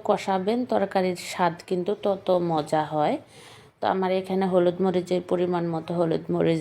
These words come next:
দিয়ে দেবো, লবণের গুঁড়া, ধনের গুঁড়া সব একসাথে দিয়ে আমি এখানে একটা একদম যে পর্যন্ত, আহ, তেল তেল না আসবে, কষানো না হবে, সে পর্যন্ত আমি মাছগুলো, আলু দিব না। উম, তো প্রথমে আমি আলুগুলা ভালো করে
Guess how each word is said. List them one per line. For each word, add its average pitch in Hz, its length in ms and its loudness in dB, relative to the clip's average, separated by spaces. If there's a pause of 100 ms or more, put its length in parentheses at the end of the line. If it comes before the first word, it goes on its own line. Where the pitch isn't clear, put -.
(120)
দিয়ে 165 180 2
দেবো, 160 300 0
লবণের 156 460 0 (120)
গুঁড়া, 170 220 2
ধনের 160 400 -4
গুঁড়া 156 400 0 (440)
সব 185 240 2
একসাথে 180 460 2
দিয়ে 185 420 -2
আমি 170 320 0
এখানে 165 380 -2
একটা 165 220 -2
একদম 165 680 2
যে 170 160 2
পর্যন্ত, 170 360 -4 (580)
আহ, 170 220 -2 (160)
তেল 202 220 6
তেল 202 280 4
না 170 140 4 (140)
আসবে, 160 400 0 (440)
কষানো 196 540 2
না 185 240 4
হবে, 175 420 2
সে 214 240 0
পর্যন্ত 165 640 0
আমি 151 380 0
মাছগুলো, 156 640 2 (200)
আলু 160 340 2
দিব 151 340 -2
না। 143 160 -2 (760)
উম, 175 100 -4
তো 185 180 6
প্রথমে 202 480 2
আমি 190 240 2
আলুগুলা 180 640 2
ভালো 170 280 0
করে 160 340 0